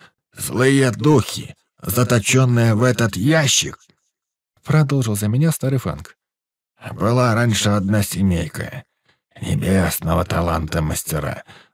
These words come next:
но с головой у всех просто беда.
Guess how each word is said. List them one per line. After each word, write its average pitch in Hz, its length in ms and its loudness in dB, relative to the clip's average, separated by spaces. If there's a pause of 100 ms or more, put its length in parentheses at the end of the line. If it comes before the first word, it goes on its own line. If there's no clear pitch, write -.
но 90 680 2
с 85 100 -4
головой 107 560 2
у 82 60 0
всех 80 300 -4
просто 92 380 0
беда. 85 560 0